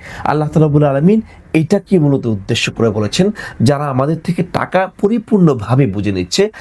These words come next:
কিন্তু দেওয়ার ক্ষেত্রে ওজনে কম দিচ্ছে অথবা ভেজাল মিশ্রণ করে আমাদেরকে দুই নাম্বার, আহ, খাবারগুলো দিচ্ছে। এবং অধিকাংশ সময় ভোক্তা অধিকাররা উল্লেখ করেছেন যে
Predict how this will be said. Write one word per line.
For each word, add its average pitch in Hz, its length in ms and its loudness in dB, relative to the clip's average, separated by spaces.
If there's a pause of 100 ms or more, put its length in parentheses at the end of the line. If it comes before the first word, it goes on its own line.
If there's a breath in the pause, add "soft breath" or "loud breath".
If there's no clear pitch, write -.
(200 loud breath)
কিন্তু 147 200 2
দেওয়ার 139 400 0
ক্ষেত্রে 160 460 -2 (340 soft breath)
ওজনে 127 360 2
কম 110 320 2
দিচ্ছে 107 460 0 (260 loud breath)
অথবা 139 440 2
ভেজাল 120 540 0
মিশ্রণ 120 460 0
করে 175 240 -2
আমাদেরকে 110 440 -2
দুই 104 280 2
নাম্বার, 107 460 0 (260 loud breath)
আহ, 98 400 0 (120)
খাবারগুলো 120 460 0
দিচ্ছে। - 440 -2 (320 loud breath)
এবং 160 360 -2 (100)
অধিকাংশ 208 520 0
সময় 160 400 2 (260 loud breath)
ভোক্তা 123 280 0
অধিকাররা 113 640 0
উল্লেখ 170 340 4
করেছেন 101 440 -2
যে 117 200 0